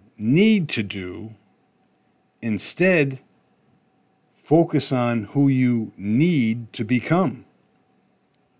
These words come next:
And that's very simplistic.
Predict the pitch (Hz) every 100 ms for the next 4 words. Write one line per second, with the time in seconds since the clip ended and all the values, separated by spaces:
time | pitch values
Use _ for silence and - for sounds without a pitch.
0 | _ _ _ _ _ _ _ _ _ _
1 | _ 131 131 127 123 101 78 - _ _
2 | _ - 101 131 160 151 - - - -
3 | - _ _ _ _ _ _ _ _ _
4 | _ _ _ _ _ _ 123 151 147 151
5 | - 135 - - -